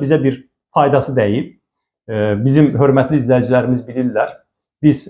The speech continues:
e, yeni bir qurultay keçirməli idik. Partiya proqramını qəbul etməklə bağlı iyun qurultayında bu barədə qərar vermişdik və siyasi partiyalar haqqında qanun da bunu bizdən tələb eləyir. Hələ Ədliyyə Naziri də məktub göndərib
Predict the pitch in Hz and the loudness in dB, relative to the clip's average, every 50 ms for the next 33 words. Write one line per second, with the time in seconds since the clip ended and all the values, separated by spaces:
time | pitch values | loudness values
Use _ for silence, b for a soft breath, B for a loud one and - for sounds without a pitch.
0 | - - 107 104 101 101 113 117 - - - - _ _ _ - 147 151 156 175 | -14 -8 -6 -4 -4 -4 -4 -6 -10 -10 -12 -16 _ _ _ 0 2 4 6 6
1 | 170 139 139 127 123 131 131 131 127 - 143 143 139 - 113 - - 110 107 107 | 4 4 2 0 -2 -2 -2 -2 -2 -2 -2 -2 -2 -4 -10 -10 -8 -10 -8 -6
2 | 107 107 107 104 104 104 - - - _ _ _ _ _ _ _ _ _ - - | -6 -6 -6 -6 -8 -10 -14 -16 -20 _ _ _ _ _ _ _ _ _ -4 0
3 | 160 156 135 - 147 127 - - - 117 131 123 117 113 117 120 120 117 123 113 | 0 0 2 0 -2 -2 0 0 -2 0 0 -4 -4 -4 -4 -4 -4 -2 -2 -2
4 | 107 107 117 113 101 - - 120 95 117 110 104 101 104 104 101 110 139 170 180 | -2 -2 -4 -6 -6 -4 -4 -4 -4 -4 -4 -4 0 0 2 2 2 2 2 4
5 | 185 165 147 139 127 117 120 120 113 - - 120 117 117 123 127 123 120 113 117 | 4 4 4 4 0 0 -2 -6 -8 -4 -2 -2 -2 0 0 -2 -2 -2 0 0
6 | 113 107 113 117 104 120 117 117 123 127 123 117 113 110 127 156 - - 233 185 | 0 2 0 -2 0 0 2 2 2 0 0 -4 -6 -6 -6 -8 -8 -10 -10 -4
7 | 147 262 226 - - 196 190 175 - 208 - 175 180 175 175 - 175 165 165 165 | 0 0 0 2 2 2 2 2 0 -4 -4 -2 -2 -2 0 0 2 2 2 2
8 | 156 156 160 - 175 175 180 165 143 151 170 185 190 214 247 240 208 185 165 131 | 2 -2 -4 -6 -2 0 0 2 4 4 4 4 4 4 4 4 4 2 2 2
9 | 135 127 123 120 120 110 120 135 127 127 135 131 127 131 131 143 160 202 247 247 | 0 -2 -2 -4 -6 -6 -6 -6 -4 -4 -4 -2 -2 -2 -4 -4 -6 -4 -2 0
10 | 208 175 185 185 165 175 170 147 156 196 226 220 190 170 143 123 139 127 135 127 | 0 2 2 2 2 2 2 2 2 4 4 4 4 2 2 0 -2 -4 -2 -2
11 | 127 113 - - - _ _ _ - 156 160 - - - 165 139 151 147 143 135 | -2 -4 -4 -6 -18 _ _ _ -4 -4 -4 -4 -4 -8 -6 0 0 0 2 4
12 | 139 139 165 175 175 | 2 2 2 2 -2